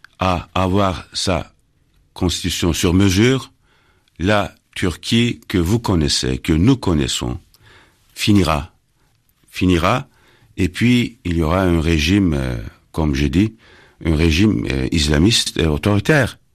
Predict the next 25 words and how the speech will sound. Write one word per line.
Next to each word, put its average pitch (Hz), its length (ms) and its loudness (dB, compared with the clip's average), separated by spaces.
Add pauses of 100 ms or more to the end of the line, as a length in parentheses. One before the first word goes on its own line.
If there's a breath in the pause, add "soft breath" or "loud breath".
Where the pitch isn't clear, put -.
(140)
dans 80 120 -2
ce - 120 -8
pays, 107 480 0 (920 soft breath)
qui 170 240 -2
sera 104 360 0
basé 110 500 0
sur 107 280 -2
un 92 100 0
soutien 113 500 -2
populaire 113 800 -2 (720 soft breath)
de 98 100 2
la 107 760 0
couche - 520 -2 (420 soft breath)
majoritaire 117 800 0 (120)
qui 117 200 0
est 156 260 2 (520)
sunnite, - 640 0 (220)
conservatrice 107 840 -2
et 113 80 2
nationaliste, 87 800 0 (440 loud breath)
alors 110 320 0
que - 120 -2
le 104 200 2
changement 98 500 2
démocratique 78 760 -4